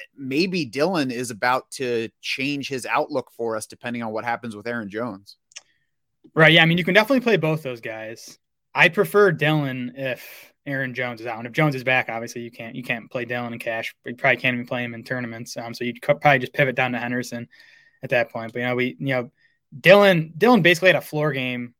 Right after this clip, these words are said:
Speaker 2: last week and put up fifteen point seven DraftKings points. You know, the usage w-, was all there. So he, he needs, his price is actually down three hundred bucks now to fifty-nine hundred. So I think if Jones is out, Dillon's in my cash lineup. I'm also playing Christian McCaffrey in cash. You know, he's up, he's up to nine thousand, a hundred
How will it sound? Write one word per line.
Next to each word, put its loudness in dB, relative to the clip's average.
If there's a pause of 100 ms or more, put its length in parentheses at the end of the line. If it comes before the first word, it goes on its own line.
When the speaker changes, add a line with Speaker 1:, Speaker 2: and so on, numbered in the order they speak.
Speaker 2:
last -8
week -6
and -8
put 0
up -4
fifteen -6
point -8
seven -6
DraftKings -6
points. -8
You -8
know, -6
the -6
usage -4
w-, -12
was -4
all -2
there. -6
So -12
he, -2
he 0
needs, 4
his -6
price 2
is -2
actually 0
down -4
three -10
hundred -10
bucks -10
now -10
to -14
fifty-nine -8 (360)
hundred. -8
So 0
I 6
think 2
if 4
Jones 2
is -6
out, -2
Dillon's -6
in -12
my -14
cash -10
lineup. -10 (280)
I'm 4
also 6
playing 2
Christian -2
McCaffrey -4
in -10
cash. -2
You -10
know, -8
he's -8
up, -4
he's -10
up -2
to -8
nine -2
thousand, -8
a -16
hundred -10